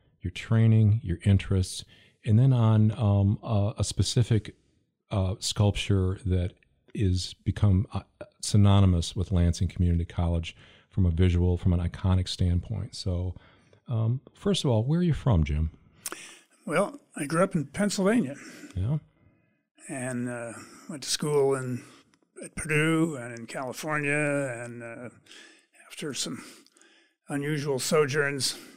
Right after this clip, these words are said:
Speaker 2: internationally, came here. And, uh,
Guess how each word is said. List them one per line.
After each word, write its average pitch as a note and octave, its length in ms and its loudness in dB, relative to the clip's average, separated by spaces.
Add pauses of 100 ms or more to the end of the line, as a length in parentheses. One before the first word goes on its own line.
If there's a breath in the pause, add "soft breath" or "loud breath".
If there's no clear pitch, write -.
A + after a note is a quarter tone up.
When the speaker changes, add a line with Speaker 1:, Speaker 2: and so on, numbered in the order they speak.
(140 loud breath)
Speaker 2:
internationally, C#3 880 -2
came B2+ 600 -10
here. D#3+ 460 -6 (960 loud breath)
And, B2+ 460 -12
uh, A#2+ 160 -12